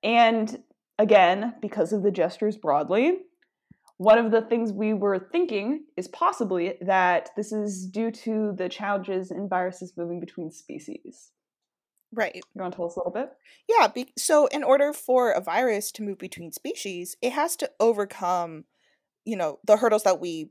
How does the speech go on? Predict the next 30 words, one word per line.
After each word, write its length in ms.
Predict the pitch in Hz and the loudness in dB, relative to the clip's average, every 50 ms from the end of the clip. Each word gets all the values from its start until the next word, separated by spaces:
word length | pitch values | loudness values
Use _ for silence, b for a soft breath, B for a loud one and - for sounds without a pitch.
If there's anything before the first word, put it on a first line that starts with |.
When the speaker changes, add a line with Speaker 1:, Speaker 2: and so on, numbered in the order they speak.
| - | -12
Speaker 2:
talked 280 | - 208 160 156 - - | -8 -6 -6 -6 -6 -8
about 240 | 160 151 147 - - | -4 -4 -4 -4 -6
before. 480 | 160 - - 165 147 143 - - - _ _ _ - | -10 -8 -4 -4 -4 -2 -4 -6 -10 _ _ _ -8
For 120 | - 185 | -4 -4
instance, 380 | 175 160 156 - 165 160 151 - - | -4 -4 -6 -12 -14 -14 -14 -12 -4
getting 300 | - 185 180 180 180 - _ - | 2 2 2 2 0 -6 _ -4
into 300 | - 233 233 240 - 247 | -4 -2 -2 -2 -2 2
the 100 | - 208 | 2 2
host 480 | 214 208 226 196 190 208 - - - - | 2 2 0 -2 0 -2 -6 -8 -8 -8
cell, 580 | - - 202 190 185 180 175 170 170 175 180 b b b b b b b b b _ _ _ _ - | -4 -2 0 0 2 0 0 -2 -2 -4 -8 b b b b b b b b b _ _ _ _ 4
binding 480 | - 208 196 208 220 208 214 208 208 208 | 6 6 6 6 0 -2 -4 -6 -6 -6
to 100 | 226 190 | -6 -6
the 80 | 190 | -6
cell 240 | 202 - 185 175 175 | -4 -2 0 0 0
surface, 920 | 175 - 175 170 165 - - 160 160 160 160 156 - - - - - - _ _ _ _ _ - | -2 -2 -4 -4 -4 -4 -6 -6 -6 -6 -6 -6 -8 -10 -10 -12 -12 -16 _ _ _ _ _ -8
having 480 | - - 226 233 254 262 240 240 214 | 0 4 4 4 4 2 0 -2 -2
matching 420 | 208 190 202 196 196 - 196 196 202 | 0 0 0 -2 -4 -6 -10 -12 -10
proteins 640 | - - 190 185 185 - - - 180 185 185 190 | -6 -4 -4 -4 -4 -8 -12 -12 -12 -10 -8 -8
and 160 | 190 175 170 175 | -10 -10 -10 -12
receptors, 880 | 175 175 - - 160 151 _ - - 170 160 160 165 160 160 - - - - | -10 -8 -4 -4 -4 -6 _ -8 -10 -8 -8 -8 -8 -10 -10 -12 -12 -10 -8
entering 400 | 175 180 196 - - 185 175 180 | -8 -8 -8 -10 -12 -12 -12 -10
cell, 460 | - - 180 170 165 165 156 156 - | -8 -6 -6 -4 -4 -4 -4 -6 -6
et 100 | - - | -8 -10
cetera, 220 | - 156 147 139 139 | -10 -10 -10 -10 -10
et 80 | - | -12
cetera. 440 | - - - - - 143 143 160 202 _ _ _ _ _ _ _ _ _ _ _ _ _ _ _ _ _ _ _ _ - - _ _ - | -12 -14 -14 -12 -12 -12 -12 -12 -14 _ _ _ _ _ _ _ _ _ _ _ _ _ _ _ _ _ _ _ _ -20 -20 _ _ -16
Uh, 60 | - - _ - | -16 -14 _ -4
in 200 | 233 240 247 240 | -2 -2 0 2
a, 320 | 226 208 196 185 175 165 - _ _ _ _ _ _ _ _ - | 2 2 2 0 -2 -4 -6 _ _ _ _ _ _ _ _ -6
um, 360 | 202 196 190 175 165 156 - | -4 -4 -4 -4 -6 -10 -14